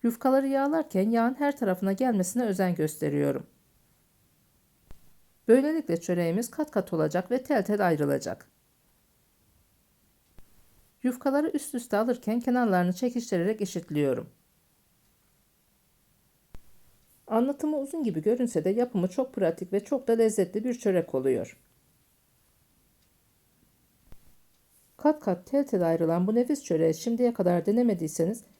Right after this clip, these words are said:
denemenizi kesinlikle tavsiye ederim. Kalan yağı da son yufkamın üzerine gezdiriyorum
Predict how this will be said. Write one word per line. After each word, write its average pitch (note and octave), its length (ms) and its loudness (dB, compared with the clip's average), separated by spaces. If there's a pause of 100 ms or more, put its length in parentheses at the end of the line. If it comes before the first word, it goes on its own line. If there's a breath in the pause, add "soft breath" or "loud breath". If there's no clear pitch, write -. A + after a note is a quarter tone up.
(160 soft breath)
denemenizi G#3+ 500 2
kesinlikle G#3+ 520 0
tavsiye D#3 480 0
ederim. B2+ 300 -2 (2500)
Kalan C4 260 4
yağı D4+ 280 2
da C#4 100 2
son C#4 200 -4
yufkamın F3+ 440 0
üzerine G#3+ 340 0
gezdiriyorum G#3+ 720 2